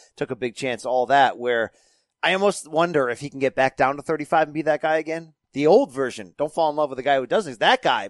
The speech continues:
probably, but now the idea of Haney and Loma is just, like, what would happen if,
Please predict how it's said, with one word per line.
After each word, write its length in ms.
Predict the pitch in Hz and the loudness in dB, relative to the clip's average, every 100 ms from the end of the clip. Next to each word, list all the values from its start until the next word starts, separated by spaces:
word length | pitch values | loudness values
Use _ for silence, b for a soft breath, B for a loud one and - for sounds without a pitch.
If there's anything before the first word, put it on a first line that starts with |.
| - | -10
probably, 600 | 156 170 220 196 240 220 b b _ | -4 -2 -4 -8 -12 -12 b b _
but 100 | 143 | -10
now 260 | 147 170 202 | -2 2 2
the 180 | 160 160 | 0 0
idea 340 | 139 151 156 | 0 -2 -2
of 140 | 135 | -2
Haney 280 | 135 147 147 | -8 -12 -12
and 120 | 135 | -12
Loma 420 | 120 139 180 95 - _ | -10 -10 -10 -12 -14 _
is 140 | 117 104 | -18 -16
just, 380 | 123 113 - - _ _ _ _ _ _ _ _ | -14 -16 -20 -20 _ _ _ _ _ _ _ _
like, 260 | - 135 - _ | -8 -8 -10 _
what 280 | 156 156 196 | -4 0 2
would 140 | 208 180 | 0 0
happen 340 | 190 202 165 | 0 0 -6
if, 140 | 147 | -8